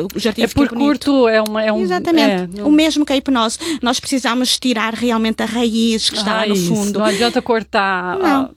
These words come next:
Speaker 1: E as
Speaker 2: é.
Speaker 1: raizinhas pequeninas ao lado da raiz grande também. Porque ao lado da raiz grande tem raizinhas pequeninas. E é isso que nós vamos eliminar.
Speaker 2: Uhum.
Speaker 1: Portanto, ahm, eu, eu, eh, realmente sinto-me curiosa para saber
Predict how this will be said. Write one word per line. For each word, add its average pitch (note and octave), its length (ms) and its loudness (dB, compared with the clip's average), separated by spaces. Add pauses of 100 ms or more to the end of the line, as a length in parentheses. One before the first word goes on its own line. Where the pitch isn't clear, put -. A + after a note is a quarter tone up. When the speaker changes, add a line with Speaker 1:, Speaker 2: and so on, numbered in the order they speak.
(380)
Speaker 1:
E E4+ 80 0
as F#4 80 0
Speaker 2:
é. - 60 -4
Speaker 1:
raizinhas D#4+ 480 4
pequeninas E4+ 480 4
ao E4 80 2
lado E4+ 200 2
da F4 60 2
raiz E4+ 380 0
grande D#4+ 320 2
também. C4+ 500 0 (960)
Porque A#3 420 -2
ao G#3+ 160 -2
lado A3 220 0
da G#3+ 120 -4
raiz A#3 420 -4
grande A#3+ 420 -2 (400)
tem C4+ 180 0
raizinhas C4 680 0
pequeninas. A3+ 720 -2 (200)
E A#3+ 80 -2
é A#3 40 2
isso A#3+ 360 -2
que B3 100 -4
nós A#3 280 0
vamos G3+ 240 -6
eliminar. G3 540 -8 (960)
Speaker 2:
Uhum. F#3 280 -10
Speaker 1:
Portanto, G3+ 680 -4
ahm, G3 560 -2
eu, F#3 260 -4
eu, G3+ 320 -2
eh, G3 80 -2 (160)
realmente G3+ 380 -4
sinto-me G#3+ 240 -4
curiosa G3+ 540 -2
para G#3 120 -6
saber G3 380 -4